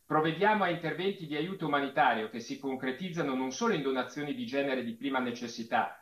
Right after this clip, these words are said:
abbiamo citato i medicinali, cibo, vestiario, kit scolastici, ma anche nella condotta di vere e proprie operazioni di assistenza medica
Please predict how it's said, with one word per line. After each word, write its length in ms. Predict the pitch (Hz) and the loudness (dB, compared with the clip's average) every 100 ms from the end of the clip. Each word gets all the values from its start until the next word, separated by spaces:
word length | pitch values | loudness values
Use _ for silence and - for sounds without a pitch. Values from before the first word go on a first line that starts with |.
| _ | _
abbiamo 260 | 127 120 | -4 -2
citato 420 | 117 123 113 110 131 | -2 -2 2 2 2
i 40 | |
medicinali, 680 | 120 113 117 113 - 107 - | -2 -4 -4 2 4 4 -2
cibo, 380 | - 117 110 | -6 -4 -4
vestiario, 640 | 110 110 - 123 123 110 107 | -4 -6 0 4 4 2 -4
kit 200 | 156 151 | -8 -8
scolastici, 840 | - 139 123 - - 101 - - _ _ _ - | -2 2 4 4 0 -10 -12 -18 _ _ _ 2
ma 180 | 139 | 4
anche 220 | 220 247 190 | 6 4 0
nella 260 | 160 160 | 2 2
condotta 480 | 165 165 165 - 120 | 0 -2 0 -2 -2
di 120 | 117 | -4
vere 260 | 123 196 170 | 0 0 2
e 40 | |
proprie 340 | 170 175 151 135 | 4 2 4 0
operazioni 800 | 180 175 156 135 - 175 185 | 2 0 2 0 0 -4 -2
di 120 | 143 139 | -2 -4
assistenza 640 | - 123 - 180 170 135 | -4 -8 -4 -4 -2 -2
medica 640 | 131 156 180 180 202 202 | 0 0 -2 -2 -2 -2